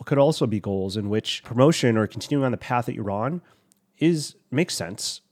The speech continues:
and an M B A might not make as much sense. And really asking yourself and being clear of, once you, what that goal is, what is gonna help you take the next step towards getting there?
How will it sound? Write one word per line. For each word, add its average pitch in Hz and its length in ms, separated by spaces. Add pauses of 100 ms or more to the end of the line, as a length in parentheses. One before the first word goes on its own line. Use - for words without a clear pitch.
(120)
and 120 500
an 135 120
M 147 80
B 151 140
A 156 120
might 135 220
not 151 200
make 110 220
as 92 220
much 92 180
sense. - 380
And 117 120 (120)
really 165 320
asking 113 340
yourself 90 500 (200)
and 107 180
being 120 240
clear 98 320
of, 90 220
once 147 260
you, 202 40
what 202 100
that 92 140
goal 92 220
is, 120 300 (300)
what 202 320
is 131 140
gonna 120 180
help 110 400
you 104 320 (120)
take 123 220
the 113 60
next 98 180
step - 280
towards 87 300
getting 85 260
there? - 200